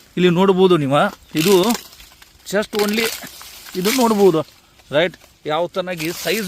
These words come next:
ನೋಡ್ರಿ, ಗಣಕಿ ಸೈಜ್ ಯಾವ ತರನಾಗಿ ಬಂದಿದೆ, ರೈಟ್? ಇದು just ನಾಲ್ಕು ತಿಂಗಳದ ಪ್ಲಾಟ್ ಅದ ಫ್ರೆಂಡ್ಸ್. ನಾಲ್ಕು ತಿಂಗಳದೊಳಗಡೆ ಗಣಕಿ ಸೈಜ್, ಮರಿ ಸೈಜ್ ನೋಡ್ಬೋದು, ಯಾವ ತರನಾಗಿ ಬಂದದ ಸೈಜ್ ನೋಡ್ರಿ, ರೈಟ್?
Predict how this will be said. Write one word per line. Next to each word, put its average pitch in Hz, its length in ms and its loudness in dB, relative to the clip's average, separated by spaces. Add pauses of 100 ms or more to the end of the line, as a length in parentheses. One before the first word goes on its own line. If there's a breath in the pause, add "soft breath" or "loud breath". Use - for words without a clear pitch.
ನೋಡ್ರಿ, 185 220 -4 (120)
ಗಣಕಿ 143 280 -10 (100)
ಸೈಜ್ 151 240 -6
ಯಾವ 139 180 -4
ತರನಾಗಿ 143 280 -10
ಬಂದಿದೆ, 127 240 -8 (500)
ರೈಟ್? 170 200 -4 (580)
ಇದು 160 100 -6 (100)
just 185 160 -4 (240)
ನಾಲ್ಕು 175 360 -6 (100)
ತಿಂಗಳದ 208 400 -6
ಪ್ಲಾಟ್ 190 220 -6
ಅದ 185 160 -6
ಫ್ರೆಂಡ್ಸ್. 160 280 -10 (720)
ನಾಲ್ಕು 160 400 -8
ತಿಂಗಳದೊಳಗಡೆ 196 640 0 (1160)
ಗಣಕಿ 151 400 -6
ಸೈಜ್, 190 320 0 (220)
ಮರಿ 151 180 -2 (140)
ಸೈಜ್ 180 280 2 (1200)
ನೋಡ್ಬೋದು, 156 400 -4 (560)
ಯಾವ 165 300 -2
ತರನಾಗಿ 160 400 -4
ಬಂದದ 143 320 -2
ಸೈಜ್ 151 340 0
ನೋಡ್ರಿ, 143 260 -2 (640)
ರೈಟ್? 156 220 -2